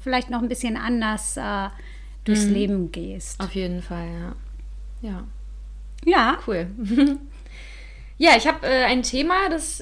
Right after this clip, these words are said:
Speaker 2: kann ich mir auch vorstellen, dass es viele betrifft. Und zwar, wie ist das oder was, was kann man darin positiv sehen, wenn man nicht so viele Freunde hat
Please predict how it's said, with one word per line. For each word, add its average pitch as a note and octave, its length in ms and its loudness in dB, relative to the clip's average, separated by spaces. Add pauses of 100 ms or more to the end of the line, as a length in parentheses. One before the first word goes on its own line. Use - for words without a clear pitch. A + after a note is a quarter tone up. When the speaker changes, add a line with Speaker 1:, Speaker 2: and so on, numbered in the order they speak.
Speaker 2:
kann D4+ 180 2
ich F4+ 140 0
mir C#4+ 180 6
auch D4 60 0
vorstellen, C#4 320 -2
dass A#3+ 160 -2
es A3 140 -6
viele A#3+ 240 0
betrifft. F#3+ 580 -4 (140)
Und A3 120 0
zwar, G#3+ 520 4 (960)
wie G#3+ 360 -2
ist D4+ 220 -6
das C4 400 2 (360)
oder G#3+ 200 0
was, - 320 0
was G#3 160 -4
kann A3 100 -4
man G#3+ 160 0
darin G3+ 220 0
positiv A#3 440 -4
sehen, G#3+ 260 0
wenn G#3 100 2
man G#3 280 0
nicht C4+ 220 0
so - 80 -2
viele C#4 220 0
Freunde A#3+ 480 2
hat F#4+ 260 -2